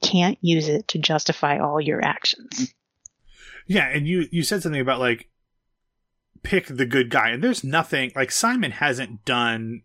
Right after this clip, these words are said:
Speaker 2: like, he seems like a good guy, aside from this whole, like, flirtation with Zoe. Like, he's a good guy. It's not, like, good guy versus bad guy kind of love triangle that we see in, you know, kind of melodramatic ways.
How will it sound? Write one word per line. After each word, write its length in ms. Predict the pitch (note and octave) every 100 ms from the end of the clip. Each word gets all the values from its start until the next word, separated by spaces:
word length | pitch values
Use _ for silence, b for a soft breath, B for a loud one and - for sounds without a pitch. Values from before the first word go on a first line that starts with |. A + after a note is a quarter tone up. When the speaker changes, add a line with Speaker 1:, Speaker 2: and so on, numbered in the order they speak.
| -
Speaker 2:
like, 140 | C#3
he 160 | - A3
seems 340 | - G#3 C#3+
like 120 | C#3
a 80 | C3+
good 180 | A#2+ A#2+
guy, 160 | A2 A#2 C3
aside 440 | D#3 - E3 D3
from 200 | - C3
this 160 | B2 A#2
whole, 280 | C3+ A#2+ A2+
like, 280 | A2+ G#2+ b b b -
flirtation 560 | - D#3 - C3+ -
with 100 | A2+
Zoe. 200 | G2 A2+
Like, 160 | G#2+ G#2+
he's 160 | B3 F#3+
a 40 |
good 200 | C#3+ B2
guy. 180 | B2 G#2
It's 200 | C#3 -
not, 220 | F3+ D#3+
like, 200 | C#3+ - B B - A#2+
good 240 | D3 C3+
guy 220 | B2+ A#2+
versus 340 | A#2 A#2 - G#2
bad 380 | - A2+ A2
guy 380 | A2 G#2+ G2 G2+ - b b b
kind 240 | - B2+ A2+
of 320 | G#2+ G2+ -
love 240 | C3 A2+ G#2+
triangle 320 | B2 A2+ A2
that 120 | A#2
we 80 | A#2+
see 320 | A#2 B2+ A2
in, 140 | A2 A2
you 100 | B2
know, 100 | A2
kind 180 | C3
of 60 | A2
melodramatic 680 | G#2+ G#2+ G#2 A2+ B2 G2+ -
ways. 400 | G#2 G2+ -